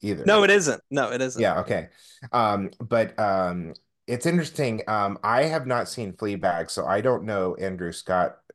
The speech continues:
Speaker 1: uh, except from, like, oh, he was in, like,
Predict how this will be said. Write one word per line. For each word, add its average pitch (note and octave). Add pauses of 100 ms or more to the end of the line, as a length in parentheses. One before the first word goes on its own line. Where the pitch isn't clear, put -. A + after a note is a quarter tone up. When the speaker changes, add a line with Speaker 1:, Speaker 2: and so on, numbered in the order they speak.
Speaker 1:
uh, E2+
except -
from, F#2+
like, F2+
oh, C3
he A2
was G2
in, F#2
like, F2